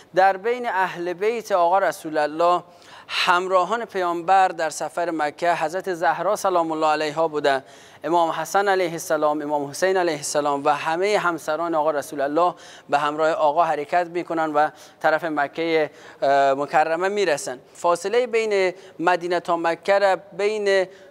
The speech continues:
نه روز گفتن و اشاره شده که خیلی سریع حرکت کردن و رسیدن. آقا امیرالمؤمنین از یمن به اتفاق دوازده هزار نفر با هفتاد هزار نفری که از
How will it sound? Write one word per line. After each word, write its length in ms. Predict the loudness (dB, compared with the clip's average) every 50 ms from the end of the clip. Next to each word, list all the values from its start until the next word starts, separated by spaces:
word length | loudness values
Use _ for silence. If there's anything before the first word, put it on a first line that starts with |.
| _ -8
نه 340 | -6 -2 0 2 2 2 2 0
روز 500 | -4 -4 -2 -2 -2 -2 -4 -6 -8 -4
گفتن 500 | -4 -4 -4 -2 0 0 0 0 0 -2
و 40 |
اشاره 400 | -2 -4 -4 -2 -4 -2 -2 -2
شده 260 | -4 -4 -6 -6 -6 -6
که 120 | -6 -8
خیلی 280 | -4 -2 -2 0 0 -2
سریع 380 | -4 0 -2 0 0 0 0
حرکت 460 | 2 2 0 0 -2 -2 -2 -2 -2
کردن 340 | 0 0 0 0 0 -2 -2
و 60 | -2
رسیدن. 520 | -4 -4 -4 -6 -10 -8 -8 -6 -8 -8 -8 -12 -18 -18 -18 -18 -16 -16 -16 -18 -18 -20 _ -16 -16 -16 -8 0
آقا 220 | 2 4 6 6 6
امیرالمؤمنین 880 | 4 4 2 2 2 2 2 0 -2 -2 -2 -2 -4 -6 -6 -8 -8 -2
از 240 | -2 -2 -2 -2 -2
یمن 480 | -2 -2 -2 0 2 2 2 2 0 -2
به 180 | -4 -2 -4
اتفاق 420 | -4 -2 -4 -4 2 2 2 2 2 -2 -2 -4 -8 -16 _ -12 -2
دوازده 600 | 0 0 2 2 2 0 0 -2 -2 0 0 0
هزار 400 | 0 0 -6 -4 0 0 0 0
نفر 560 | 0 -2 -2 -2 -2 0 2 4 4 4 2 2 -4 -18 -20 -20 -20 -20 _ -20 -12 -2
با 240 | 2 4 4 4 2
هفتاد 540 | 2 0 -2 -2 -4 -4 -2 0 0 0 0
هزار 340 | -4 -2 0 0 0 0
نفری 380 | 0 -2 -4 -4 -4 -4 -4 -6
که 140 | -4 -2 0
از 200 | 0 0 -2